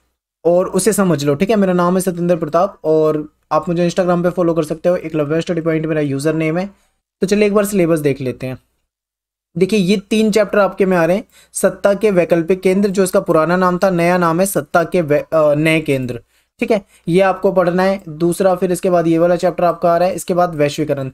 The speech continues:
तीनों ही चैप्टर के क्वेश्चन मैं आपको बुक वन के इस वीडियो में करा दूंगा, ठीक है। तो चलिए देखते हैं, अ, सारे इंपॉर्टेंट क्वेश्चन।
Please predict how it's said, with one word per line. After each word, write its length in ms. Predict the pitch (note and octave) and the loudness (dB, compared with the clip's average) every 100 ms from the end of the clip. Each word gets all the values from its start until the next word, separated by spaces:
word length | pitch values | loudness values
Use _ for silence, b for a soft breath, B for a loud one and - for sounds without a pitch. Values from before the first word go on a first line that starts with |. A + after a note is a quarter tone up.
| - | -4
तीनों 380 | F#3 G3 G3+ G3 | 0 2 2 0
ही 220 | A3 G#3+ | -2 -2
चैप्टर 380 | G3+ E3+ F#3+ E3+ | 0 0 0 -2
के 100 | E3+ | -2
क्वेश्चन 380 | D#3+ E3 F#3+ G3 B B - | -2 -2 -4 -6 B B -2
मैं 80 | F3 | 0
आपको 320 | E3+ G#3 G#3 | 0 0 0
बुक 240 | E3 E3 | 0 0
वन 220 | F3 E3 E3 | 2 0 2
के 200 | G3+ G3+ | 0 -2
इस 140 | F3+ | -2
वीडियो 220 | F3+ D#3+ D#3 | 0 2 2
में 120 | D3+ | 0
करा 220 | C#3 A#2+ | 0 0
दूंगा, 300 | A#2 A#2+ A#2 b b _ | -2 -6 -8 b b _
ठीक 100 | - | -2
है। 180 | A3 G3 _ - | -2 -2 _ -2
तो 60 | |
चलिए 260 | G3+ G3+ G#3 | 0 2 2
देखते 280 | G3+ G3 G#3+ | 0 0 0
हैं, 240 | G#3+ G#3 | 0 0
अ, 320 | - E3 E3 | 0 2 2
सारे 240 | D#3+ F3+ F3+ | 2 2 2
इंपॉर्टेंट 380 | F3+ E3+ E3+ | 2 0 0
क्वेश्चन। 320 | E3 D#3+ A3 | -2 -4 -4